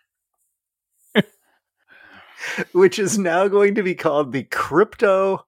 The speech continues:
Speaker 2: sorry, Crypto dot com Arena as part of a twenty-year naming rights deal. If Crypto dot com is still a thing, the text that I sent you,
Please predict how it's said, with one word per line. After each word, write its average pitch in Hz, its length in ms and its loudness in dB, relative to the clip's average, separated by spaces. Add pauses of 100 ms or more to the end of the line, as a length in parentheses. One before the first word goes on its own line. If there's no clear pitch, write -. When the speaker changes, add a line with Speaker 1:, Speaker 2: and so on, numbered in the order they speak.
Speaker 2:
sorry, 117 400 0 (300)
Crypto 202 580 0
dot 160 340 0
com 151 400 -2
Arena 117 640 -2 (460)
as 143 160 -2
part 151 220 -2
of 123 60 -6
a 123 60 -2
twenty-year 156 880 -2
naming 131 400 -6
rights 107 300 -4
deal. 98 300 -4 (280)
If - 240 0
Crypto 226 560 2
dot 175 320 2
com 156 340 0
is 131 200 -2
still 147 280 -4
a 147 40 2
thing, 151 400 -2
the 127 100 -14
text - 360 -2
that 165 120 0
I 156 60 0
sent 165 280 -2
you, 151 320 0